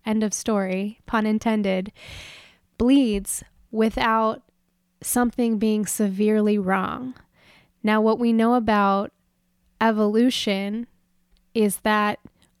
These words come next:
when traits are not really necessary, they, over time, get bred out. Yet women still have periods. So there must be some important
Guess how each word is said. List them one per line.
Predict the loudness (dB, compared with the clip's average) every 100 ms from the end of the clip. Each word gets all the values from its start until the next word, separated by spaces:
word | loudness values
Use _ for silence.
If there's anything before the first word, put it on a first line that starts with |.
| -4
when | 0 2 2
traits | -2 -2 0 0 -2 -2
are | 0 2 0
not | 0 0 -2
really | -2 -2 -2
necessary, | -2 -4 -6 -8 -4 0 2 2 0 -4 _ _ _ _ _ _
they, | -6 0 2 2 0 -2 -8 _ _ _
over | 0 0 0
time, | -6 -4 0 2 0 -2 -6 -10 _ _ _ _ _
get | -4 -2 0
bred | 0 0
out. | -2 -2 -4 -12 -20 _ _ _ _ _ -20 -16 -4
Yet | -2
women | 2 2 4 0
still | -2 -2 0 0 -4 -10 _
have | -6 -6 -4
periods. | -4 -4 -6 -10 -14 -16 _ -20 -10
So | -2 0 2
there | 2 2
must | 2 2 0 -8 -8
be | -2 0 0 -4
some | -4 0 0 0 0 -4 -8 _ _ _ _ _ _
important | -4 -2 -2 -2 -2 -2 -4 -8 -8 -12